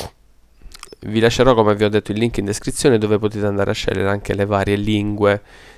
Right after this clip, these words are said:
di installazione. Vado avanti e parte l'installer. Accettate le condizioni di utilizzo,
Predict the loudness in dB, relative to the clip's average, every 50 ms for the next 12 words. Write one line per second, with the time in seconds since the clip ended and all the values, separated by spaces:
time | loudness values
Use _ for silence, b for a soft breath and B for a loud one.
0 | B B -6 -4 -4 -2 -2 -2 -4 -2 -4 -4 -2 -4 -4 -4 -4 -6 -8 -10
1 | -12 -16 b b b b b b b b -18 -18 -18 -20 b b b b b b
2 | b b b _ _ -16 -12 -10 -8 -8 -6 -4 -4 -4 -4 -4 -6 -8 -6 -8
3 | -8 -8 _ -20 _ _ _ _ _ _ _ _ _ _ _ b b b b b
4 | b b b b b -12 -12 -12 -10 -6 -4 -4 -4 -4 -6 -8 -6 -4 -4 -4
5 | -6 B B B B B B B B B B B B B B B B B B _
6 | _ -6 -4 -2 -2 -2 -2 0 0 0 0 -2 -2 -4 -4 -4 -4 -8 -10 -10
7 | B B B B B B B B B B B B B B B -6 -4 -4 -4 -4
8 | -6 -8 -8 -10 -14 -8 -2 -2 0 0 0 -2 -4 -6 -4 -4 -6 -6 -6 -8
9 | -8 -8 -10 -8 -10 -10 -10 -10 -12 -12 -8 -6 -6 -6 -6 -6 -6 -6 -6 -8